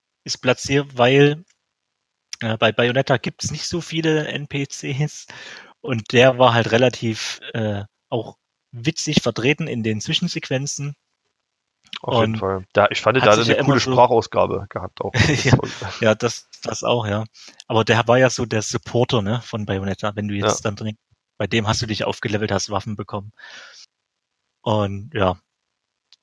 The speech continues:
Speaker 1: den kann man auch, äh, bekämpfen, wenn man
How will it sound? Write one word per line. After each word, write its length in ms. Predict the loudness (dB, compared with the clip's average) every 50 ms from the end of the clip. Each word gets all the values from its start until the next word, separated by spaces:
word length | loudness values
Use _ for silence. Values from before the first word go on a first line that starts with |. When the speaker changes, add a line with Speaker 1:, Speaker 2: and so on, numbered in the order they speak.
| -6
Speaker 1:
den 140 | -6 -6 -4
kann 200 | 0 0 0 2
man 160 | 2 0 0
auch, 500 | 0 -2 0 -2 -2 -2 -6 -14 -20 _ _ _ _ _ -4
äh, 360 | -2 0 0 0 0 -2 -4 -8 -12 _
bekämpfen, 640 | -12 -8 -6 -4 -4 -4 -4 -6 -12 -12 -10 -10 -10 -12 _ _ _ _ _ _ _ _ _ _ _ _ _ _ _ _ _ _ _ _ _ _ _ _ _ -8
wenn 200 | -6 -4 -4 -2
man 400 | -2 -2 -2 -2 -4 -6 -8